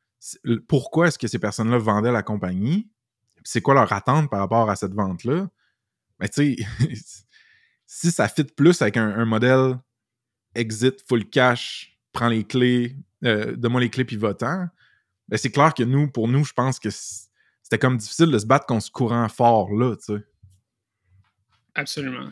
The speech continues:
Speaker 2: Puis je rajouterais que je pense qu'une grosse partie de notre offre jouait aussi sur le, for lack of better terms, sur l'ego.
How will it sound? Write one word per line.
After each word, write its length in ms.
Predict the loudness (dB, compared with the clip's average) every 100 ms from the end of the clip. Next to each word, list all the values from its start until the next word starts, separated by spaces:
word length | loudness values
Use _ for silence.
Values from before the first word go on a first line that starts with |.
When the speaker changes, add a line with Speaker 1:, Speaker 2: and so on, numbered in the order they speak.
| _
Speaker 2:
Puis 380 | -10 -8 -8 -10 _ _ _ _ _ _ -14
je 260 | -12 -6
rajouterais 640 | -4 -4 -6 -10 -2 -2 -2
que 440 | -6 -2 0 -2 -4 -10 _ _ _ _ _
je 80 | 0
pense 140 | 2
qu'une 140 | 2
grosse 260 | 0 -2 -2
partie 280 | -4 -2 -2
de 40 |
notre 240 | -2 -4 -8
offre 320 | -10 -16 _ _ _ _ _ _
jouait 400 | -12 -6 4 6
aussi 380 | 6 2 -2 -2
sur 760 | -2 -4 -4 -4 -4 -8 -12 _ _ _ _ _ _
le, 840 | -8 -4 -2 -2 -4 -6 -8 -10 -12 -18 _ _ _ _ _ _ _ _ _ _ _ _ _ _ _ _ _
for 200 | -8 -6
lack 260 | -2 -4 -4
of 120 | -6
better 240 | -6 -6 -8
terms, 360 | -6 -2 -4 -6
sur 200 | -8 -6
l'ego. 400 | -4 -4 -6 -12